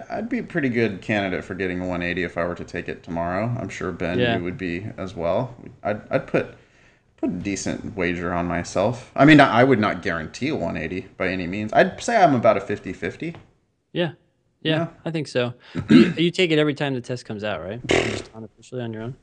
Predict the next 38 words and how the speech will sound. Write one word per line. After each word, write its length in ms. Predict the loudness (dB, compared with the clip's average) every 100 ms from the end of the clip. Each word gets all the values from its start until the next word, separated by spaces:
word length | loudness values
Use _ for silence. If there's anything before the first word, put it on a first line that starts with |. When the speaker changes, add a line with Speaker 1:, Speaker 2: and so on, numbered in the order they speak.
| -2
Speaker 1:
No, 500 | 2 4 4 2 -4
I 100 | -6
do 140 | -2 0
not 340 | 2 0 -2
understand 720 | -8 -10 -8 -4 -4 -6 -10
really 220 | -8 -6 -4
why 220 | -2 -4
people 280 | -6 -12 -10
do 140 | -8
that. 280 | -8 -8 4
Oh, 160 | 10 10
you 120 | 10
Speaker 2:
Oh, 40 | 10
Speaker 1:
mean 80 | 10
Speaker 2:
really? 220 | 8 4 -6 -4
I 100 | 0
do 80 | 6
Speaker 1:
oh, 0 |
Speaker 2:
that, 320 | 10 10 10
Speaker 1:
oh, 180 | 10 8
Speaker 2:
so. 60 | 6
Speaker 1:
oh, 260 | 6 4 4
oh. 40 | 6
I 40 |
thought 180 | 6 6
you 60 |
meant 160 | 4 2
officially. 720 | 2 2 0 -4 -4 -6 -8 -8
I 60 | -4
thought 140 | -2
you 80 | -2
meant 160 | -4 -4
Speaker 2:
Oh, 60 | 2
Speaker 1:
officially. 320 | 8 8 8
Speaker 2:
no, 120 | 0
no, 120 | -4 -4
not 200 | -4 -6
officially. 440 | -6 -8 -6 -10